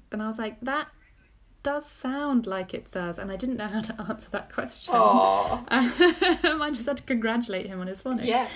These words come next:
Speaker 2: Yeah.
Speaker 1: Um,
Speaker 2: You,
Speaker 1: so
Speaker 2: you've passed the phonics test. It might not last for much longer, but for now, yeah. <laughs>
Speaker 1: Yeah, yeah, he's got it. So, um, so yeah, we've, we've been doing fine. I've been really enjoying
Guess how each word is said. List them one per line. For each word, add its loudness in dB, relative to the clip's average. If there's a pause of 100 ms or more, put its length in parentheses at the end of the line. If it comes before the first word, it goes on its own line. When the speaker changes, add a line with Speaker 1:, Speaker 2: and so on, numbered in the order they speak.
(380)
Speaker 2:
Yeah. 4
Speaker 1:
Um, -2 (400)
Speaker 2:
You, -6
Speaker 1:
so 0
Speaker 2:
you've 2
passed 2
the 4
phonics 2
test. -4
It -4
might -2
not -4
last 0
for -6
much -6
longer, -2
but -6
for -6
now, 2
yeah. -2
<laughs> -20 (300)
Speaker 1:
Yeah, -2 (160)
yeah, -10
he's -8
got -6
it. -8
So, -2
um, -6 (360)
so -6
yeah, -2
we've, -8 (320)
we've -2
been -4
doing -4
fine. -8
I've -6
been -6
really -6
enjoying -8